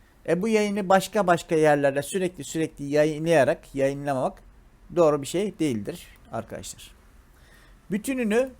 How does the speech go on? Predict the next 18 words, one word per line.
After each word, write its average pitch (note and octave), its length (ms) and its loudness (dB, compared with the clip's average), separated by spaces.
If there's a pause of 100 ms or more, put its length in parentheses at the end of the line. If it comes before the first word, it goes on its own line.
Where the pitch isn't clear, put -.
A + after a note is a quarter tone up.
(760)
parça F#3+ 400 6
parça F#3 440 4
ye-, D3+ 280 2 (300)
haline D3+ 440 0
getirmek. A2+ 400 -8 (440)
Dilimleme. E3 640 2 (580)
Yani F#3 460 4 (240)
bir A3 200 4
pa-, G3+ 280 2
çalışma F#3 540 2
var. C3+ 180 -2
Bu G#3+ 100 -2
çalışmayı D#3 800 -2
altı F3+ 360 4
parçaya A#2+ 380 0
böleyim, A2+ 220 -6
yedi E3+ 260 0
parça, C3 240 2